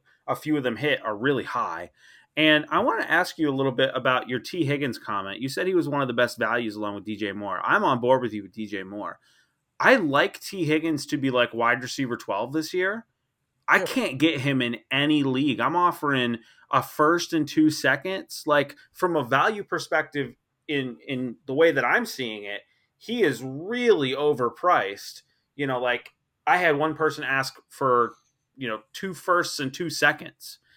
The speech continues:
Speaker 1: Like, is that
Speaker 2: Wow. Okay.
Speaker 1: Is that what you're seeing? Or, like, 'cause I, I, from my perspective, he costs an arm and a leg.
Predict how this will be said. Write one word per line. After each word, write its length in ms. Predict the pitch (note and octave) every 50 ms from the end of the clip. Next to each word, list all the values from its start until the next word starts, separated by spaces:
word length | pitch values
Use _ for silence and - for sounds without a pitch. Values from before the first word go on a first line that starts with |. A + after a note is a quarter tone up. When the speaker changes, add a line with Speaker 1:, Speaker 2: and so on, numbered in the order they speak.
| _ _ _ _ -
Speaker 1:
Like, 160 | C#3 D3+ C#3+
is 140 | D3+ D3+ C3
that 240 | F#3+ F#3+ G3+ G3 - -
Speaker 2:
Wow. 100 | - F2+ - _ _ _ _ -
Okay. 140 | A#2 D#3+
Speaker 1:
Is 60 | D3 -
that 160 | G#3 A3 G#3+
what 160 | G3 F3 D3+
you're 240 | C#3 C3+ D3+ F3+ A3
seeing? 520 | A3 - - B3 A#3+ A#3+ B3+ C4 C4 B3 A3+
Or, 120 | F#3+ F3
like, 240 | E3 D#3+ D3+ D3+ D3+
'cause 180 | - E3+ -
I, 220 | - - D#3 F#3+ G3+ - -
I, 100 | C#3 C#3+ - - D3
from 180 | C#3 - E3 C#3+
my 160 | D#3 A3 C#4+
perspective, 500 | D4 F#3+ D3 - E3 C#3 C3 - B2+ A2+
he 400 | - - A3+ A#3+ G#3 D#3 - _ _ -
costs 520 | - - C#3+ B2+ A2+ - - - - - -
an 60 | C#3
arm 220 | C3 B2+ B2+ B2 A#2
and 100 | A#2 A2
a 20 |
leg. 380 | A#2+ F3 C4 D4 - - -